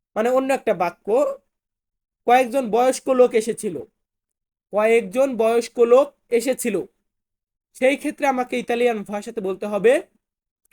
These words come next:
"Sono venuti alcuni anziani।" "Sono venuti alcuni anziani" মানে হচ্ছে কিছু বয়স্ক লোক এসেছিল।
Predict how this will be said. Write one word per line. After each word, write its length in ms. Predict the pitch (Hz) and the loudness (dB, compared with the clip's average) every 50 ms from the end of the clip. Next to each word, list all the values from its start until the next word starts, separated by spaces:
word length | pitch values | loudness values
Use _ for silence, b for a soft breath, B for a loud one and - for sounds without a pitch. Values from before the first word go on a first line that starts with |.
| _ _ _ _ _ _ _ _ | _ _ _ _ _ _ _ _
"Sono 380 | - - - 277 277 277 247 262 240 | -16 -10 -6 -4 -4 -2 0 -2 -2
venuti 680 | 185 180 196 196 190 208 233 277 - - - 226 226 233 269 311 330 - _ _ _ _ _ - | -2 -4 -4 -4 -2 -2 -2 -2 -4 -4 -2 -2 -2 0 -2 -4 -6 -8 _ _ _ _ _ -4
alcuni 640 | 214 220 226 226 226 - - 247 254 240 254 285 339 370 359 _ _ _ _ _ _ _ _ _ _ _ | -2 0 0 -2 -4 -4 -6 -4 -4 -2 -2 -2 -2 -4 -6 _ _ _ _ _ _ _ _ _ _ _
anziani।" 800 | 208 233 240 240 233 - - 262 262 262 247 226 208 196 151 113 - _ _ _ _ _ _ _ _ _ _ _ _ _ _ _ _ _ _ _ _ _ _ _ _ _ - | -2 -2 -2 -2 -6 -6 -6 -2 0 2 2 2 0 -4 -6 -12 -16 _ _ _ _ _ _ _ _ _ _ _ _ _ _ _ _ _ _ _ _ _ _ _ _ _ -14
"Sono 260 | - - 247 240 269 | -8 -4 -2 -2 -2
venuti 540 | 226 196 214 190 185 208 220 226 - - 269 277 | -2 0 -2 -2 -2 -2 -4 -4 -4 -4 -2 0
alcuni 480 | 233 220 208 196 - 208 202 196 196 202 | 0 -2 -2 -6 -8 -8 -8 -6 -6 -6
anziani" 680 | 196 190 196 196 - - 262 285 294 302 269 233 226 226 226 220 - _ _ _ _ _ _ _ _ _ _ _ _ _ _ _ _ _ _ _ _ _ _ _ _ | -6 -8 -8 -10 -8 -6 -4 -2 -2 -2 -2 -2 -4 -4 -6 -8 -12 _ _ _ _ _ _ _ _ _ _ _ _ _ _ _ _ _ _ _ _ _ _ _ _
মানে 180 | 208 233 269 294 | -6 -2 0 2
হচ্ছে 400 | 277 233 233 - - 262 277 285 | 2 2 0 -2 -2 -2 -2 -2
কিছু 360 | - - 254 233 - - 302 | -2 -6 -8 -6 -4 -4 -2
বয়স্ক 380 | 277 240 208 208 220 220 - - | 0 0 0 0 0 -4 -6 -4
লোক 220 | 277 311 320 - | -4 -4 -4 -4
এসেছিল। 400 | 277 262 - 269 - - 240 202 | -4 -4 -4 -4 -6 -6 -6 -6